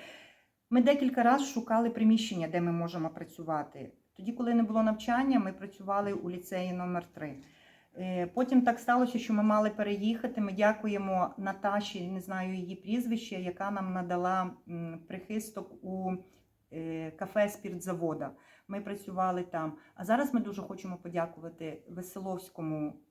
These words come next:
Олександру Борисовичу за те, що він нам надав це приміщення безкоштовно. Ми не платимо ні за що.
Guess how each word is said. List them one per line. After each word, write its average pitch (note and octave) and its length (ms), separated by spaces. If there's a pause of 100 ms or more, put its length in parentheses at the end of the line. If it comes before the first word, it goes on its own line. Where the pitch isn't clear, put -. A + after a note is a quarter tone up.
(160)
Олександру G#3 400
Борисовичу G3 760
за F3+ 100
те, G3+ 160
що F3+ 180
він F#3+ 180
нам F3 200
надав F3+ 360
це F3 60
приміщення F3 640
безкоштовно. F3+ 880 (340)
Ми G3 80
не F#3+ 100
платимо G3+ 440
ні F#3+ 160
за F#3 140
що. A3+ 480